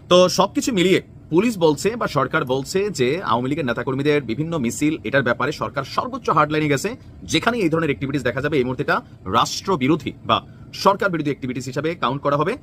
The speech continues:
এবং এটার ব্যাপারে সর্বোচ্চ ব্যবস্থা নেওয়া হবে, জেল হতে পারে, পিটানো হতে পারে,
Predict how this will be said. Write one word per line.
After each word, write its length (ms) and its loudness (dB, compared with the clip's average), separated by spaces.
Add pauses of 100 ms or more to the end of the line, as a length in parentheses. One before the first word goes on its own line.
(220)
এবং 180 -2
এটার 140 -4
ব্যাপারে 220 -4
সর্বোচ্চ 500 -2
ব্যবস্থা 280 0
নেওয়া 140 2
হবে, 180 0 (280)
জেল 180 2
হতে 200 -4
পারে, 220 0 (420)
পিটানো 240 0
হতে 180 -2
পারে, 240 2